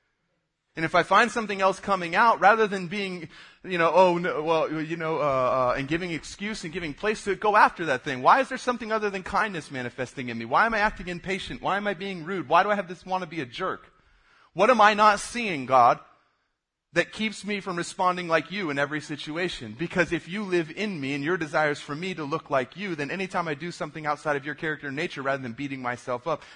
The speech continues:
God, I thank you that's no longer who I am. And then suddenly, where we miss the mark becomes a chance to commune with God rather than a chance to sit around and beat myself up and feel bad. God, I thank you that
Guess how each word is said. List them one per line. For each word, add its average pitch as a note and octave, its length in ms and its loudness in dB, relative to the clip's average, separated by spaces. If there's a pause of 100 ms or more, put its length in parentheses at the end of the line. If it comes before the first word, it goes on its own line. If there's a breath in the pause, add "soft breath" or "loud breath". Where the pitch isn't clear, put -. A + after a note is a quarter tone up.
God, B2+ 140 2
I A#2 60 0
thank C#3+ 260 -8
you A#2 80 -12
that's A2 180 -8
no A#2+ 100 -12
longer A2+ 280 -8
who A#2 160 -12
I A2 140 -6
am. G#2 280 -12 (760 soft breath)
And C3 120 -6
then D#3 120 -2
suddenly, D3 500 0
where C#3+ 180 -2
we C3+ 140 -4
miss D3 220 -6
the C3+ 80 -10
mark C#3+ 300 0
becomes B2+ 280 -10
a A#2 40 -16
chance C3 260 -10
to B2+ 100 -18
commune B2+ 360 -10
with A2+ 160 -14
God C3+ 280 2
rather A#2 180 -4
than A2+ 140 -12
a G#2+ 40 -10
chance A#2 260 -12
to A2+ 80 -18
sit A#2 140 -16
around A2 140 -8
and G2+ 120 -12
beat A#2 180 -12
myself G#2+ 440 -10
up B2+ 200 -6
and F#2+ 100 -20
feel B2 180 -12
bad. G2 220 -16 (1900)
God, C3 120 -4
I A#2 60 -6
thank C3 320 -10
you A2 100 -10
that G#2+ 160 -10